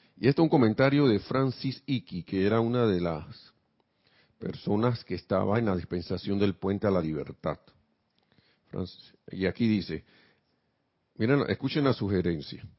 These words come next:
Al menos dos veces al día, aquí sugieren dos veces al día, por, quédense por cuenta propia durante al menos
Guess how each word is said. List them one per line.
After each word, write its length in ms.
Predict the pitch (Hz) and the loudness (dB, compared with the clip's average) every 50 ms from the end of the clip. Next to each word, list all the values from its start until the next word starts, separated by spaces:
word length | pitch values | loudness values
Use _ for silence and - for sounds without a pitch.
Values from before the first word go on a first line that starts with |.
| _ - | _ -6
Al 200 | - 101 98 107 | -2 0 2 4
menos 320 | 127 151 160 165 160 127 | 4 4 4 4 4 4
dos 320 | 156 170 175 - - - 117 | 4 4 4 2 0 0 2
veces 400 | 107 151 156 - - 135 - - | 4 4 4 2 0 -2 -2 0
al 180 | 95 90 87 | 0 0 0
día, 220 | 85 98 92 82 80 | 0 -2 -2 -2 -4
aquí 240 | - - 120 123 120 | -4 -2 -2 -4 -2
sugieren 460 | - 131 117 110 120 117 117 117 104 | -4 -6 -2 -2 0 0 0 0 2
dos 200 | 135 147 127 113 | 2 0 2 4
veces 300 | 131 135 127 131 131 123 | 2 2 4 2 0 0
al 140 | 104 87 85 | 0 0 0
día, 300 | 82 87 90 101 139 - _ _ _ _ _ _ _ _ _ _ _ _ _ _ _ _ _ _ _ _ _ | 0 0 0 0 -2 -4 _ _ _ _ _ _ _ _ _ _ _ _ _ _ _ _ _ _ _ _ _
por, 260 | - 107 101 95 92 - _ _ _ _ _ _ _ _ _ _ _ _ _ _ _ | 0 0 0 0 -2 -6 _ _ _ _ _ _ _ _ _ _ _ _ _ _ _
quédense 480 | - 131 147 151 156 151 - - 147 - | 2 4 6 6 4 2 2 2 0 0
por 260 | - 110 101 101 - | 2 0 0 -2 -2
cuenta 460 | - 127 139 147 143 - 147 127 - | 0 2 2 2 2 0 -2 -2 0
propia 380 | - 127 131 123 - 139 139 127 | 2 2 0 2 2 2 2 2
durante 640 | 107 104 101 101 98 98 95 90 - 110 98 - | 2 2 2 2 2 2 0 -2 -2 -2 -4 0
al 200 | - 101 95 92 | 0 2 2 2
menos 480 | 92 101 113 123 131 135 135 123 - - | 2 2 0 0 0 0 -2 -4 -6 -12